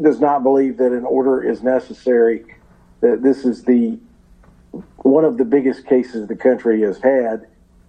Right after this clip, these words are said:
and that transparency is very important. Um,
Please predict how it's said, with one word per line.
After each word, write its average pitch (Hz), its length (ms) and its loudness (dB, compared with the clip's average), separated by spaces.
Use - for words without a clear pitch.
and 123 140 0
that 117 160 0
transparency 131 1120 -2
is 110 560 -6
very 135 560 2
important. 113 600 -2
Um, 120 360 0